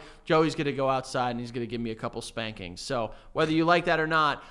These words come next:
I still need to tell you about patreon dot com slash the basement yard, where you can get more of us. You can get more of us sooner, okay? You can get these weekly episodes one week in advance if you sign up for that first tier. And then that second tier, well, you get exclusive episodes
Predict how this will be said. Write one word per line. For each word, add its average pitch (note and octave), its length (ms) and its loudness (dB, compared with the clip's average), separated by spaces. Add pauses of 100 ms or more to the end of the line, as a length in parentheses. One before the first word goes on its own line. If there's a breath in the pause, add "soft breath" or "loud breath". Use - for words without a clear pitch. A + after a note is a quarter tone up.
(160 loud breath)
I C#3+ 80 -4
still C#3+ 300 -2
need C3 180 -4
to A2+ 60 -14
tell B2 160 -4
you A2+ 100 -2
about G#2+ 240 -8
patreon G#2+ 380 -6
dot A2 180 -8
com B2 180 -6
slash B2 220 -8
the C3 60 -12
basement D#3 360 -6
yard, F#3 140 0
where G#3 100 0
you A3 100 -2
can A3+ 100 -4
get A#3+ 160 4
more C4+ 180 6
of A#3 80 8
us. C#3+ 220 2
You G3+ 60 -10
can G3 60 -10
get G3 160 0
more G#3 200 4
of A#3+ 80 0
us B3 200 0 (120)
sooner, F#3+ 680 -2 (240 soft breath)
okay? F3+ 480 4 (220 loud breath)
You F#3+ 100 -6
can F#3+ 80 -6
get G3 140 0
these F#3 180 -6
weekly G3 220 -2
episodes F#3+ 320 -4
one A3+ 160 -2
week D#3+ 160 2
in C3 80 -4
advance A2+ 400 -8
if - 80 -16
you A#2+ 80 -12
sign A2+ 160 -4
up A2 100 -6
for B2 60 -8
that A2+ 160 -6
first B2+ 240 -6
tier. C#3+ 140 -2
And D3+ 60 -4
then C#3 80 -6
that C#3+ 140 -4
second F3+ 300 -4
tier, A#3 200 -4
well, G3+ 140 -6
you A3+ 140 -4
get A3+ 160 0
exclusive B3+ 420 -2
episodes C3 460 -2